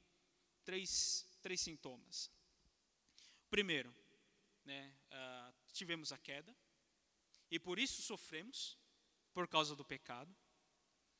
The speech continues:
Nós sofremos, então, em primeiro lugar, nossa lista de três coisas aqui.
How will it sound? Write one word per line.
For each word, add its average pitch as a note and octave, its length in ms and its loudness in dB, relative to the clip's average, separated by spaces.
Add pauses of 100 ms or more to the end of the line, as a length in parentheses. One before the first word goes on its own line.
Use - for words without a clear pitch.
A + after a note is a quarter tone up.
(840)
Nós F3 220 8
sofremos, C#3+ 800 2 (100)
então, D#3+ 280 -4
em D3 60 -2
primeiro D3+ 360 -4
lugar, C#3+ 260 -4
nossa C#3 320 -4
lista C#3 280 -4
de C#3 140 -14
três C3+ 340 -8
coisas B2+ 320 -8
aqui. C3 360 -14